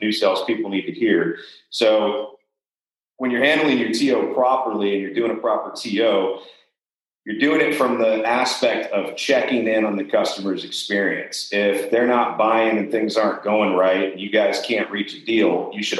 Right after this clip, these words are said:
always T O. I think it, I think it, and you can call it a second face if you want to make the language a little bit more friendly. It's kinda like calling the finance manager, uh, a business manager, calling the salesperson a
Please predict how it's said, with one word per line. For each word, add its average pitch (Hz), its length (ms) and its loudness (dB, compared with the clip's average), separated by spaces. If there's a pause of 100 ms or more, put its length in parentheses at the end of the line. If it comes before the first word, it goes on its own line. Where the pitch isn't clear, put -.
always 113 500 2
T 80 180 -10
O. 76 220 -4
I 92 40 -2
think 101 200 -2
it, 95 140 -8 (100)
I 101 60 2
think 110 200 -4
it, 92 180 -2 (100)
and 101 280 -4
you 107 80 -20
can - 120 -16
call 160 280 4
it 117 60 2
a - 40 0
second - 400 0
face 110 580 0
if 98 140 -6
you 107 80 -2
want 104 300 -2
to 104 440 0 (240)
make 107 180 0
the 98 60 0
language 104 460 2
a 104 40 -2
little 107 240 0
bit 107 180 0
more 107 280 0
friendly. 110 600 0
It's - 140 -12
kinda 98 220 0
like 98 180 0
calling 101 320 0
the - 60 -8
finance 101 440 0
manager, 101 600 -2 (300)
uh, 87 420 2
a - 60 -12
business 120 400 2
manager, 117 640 2
calling 101 320 2
the 98 60 -2
salesperson 104 720 -2
a 90 40 -6